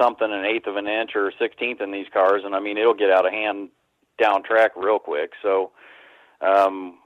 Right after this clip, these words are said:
when we, you know, I usually measure 'em all, but when they come in, some of 'em are worse than others. Um, some of 'em are really bad, and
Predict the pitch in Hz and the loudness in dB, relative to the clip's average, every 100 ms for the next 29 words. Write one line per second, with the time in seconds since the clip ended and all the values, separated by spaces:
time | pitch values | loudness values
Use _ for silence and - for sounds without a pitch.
0 | _ 104 104 104 107 104 98 85 _ _ | _ -8 -6 -6 -6 -6 -8 -14 _ _
1 | _ _ - 113 98 98 95 - 104 113 | _ _ -14 -8 -4 -2 -4 -2 0 0
2 | 107 101 98 104 107 101 98 98 98 95 | 0 -4 0 2 4 2 2 4 2 2
3 | 101 - 104 95 - 104 98 101 101 101 | -4 -6 -6 -6 -2 -2 0 -2 -2 -4
4 | 113 107 101 95 92 78 98 98 - 98 | 0 0 0 -4 -4 -6 -2 -2 -4 -4
5 | 95 92 95 92 - _ 85 82 78 - | -2 0 -2 -6 -16 _ -8 -6 -8 -12
6 | _ _ _ _ _ _ _ _ _ _ | _ _ _ _ _ _ _ _ _ _
7 | 104 98 90 78 92 90 82 76 80 90 | -2 -2 -2 0 0 0 0 0 0 -2
8 | _ _ _ - 101 87 | _ _ _ -10 -8 -8